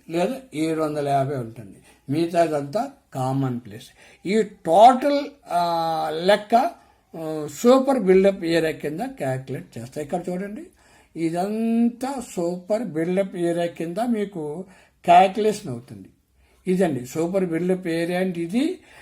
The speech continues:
ఇది only బిల్డప్ ఏరియా అంటే గో-, ఇంకులం గోడ ఇది కలిపి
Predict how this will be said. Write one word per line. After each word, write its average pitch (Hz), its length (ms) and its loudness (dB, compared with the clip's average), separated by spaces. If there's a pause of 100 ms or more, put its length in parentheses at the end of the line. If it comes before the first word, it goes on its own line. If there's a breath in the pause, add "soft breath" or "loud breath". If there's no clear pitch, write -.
(180 loud breath)
ఇది 185 480 2 (680 loud breath)
only 233 520 6
బిల్డప్ 208 520 2
ఏరియా 208 380 6
అంటే 240 420 -2
గో-, 170 360 4
ఇంకులం 202 540 0
గోడ 180 340 8 (160)
ఇది 165 180 -2
కలిపి 180 520 -4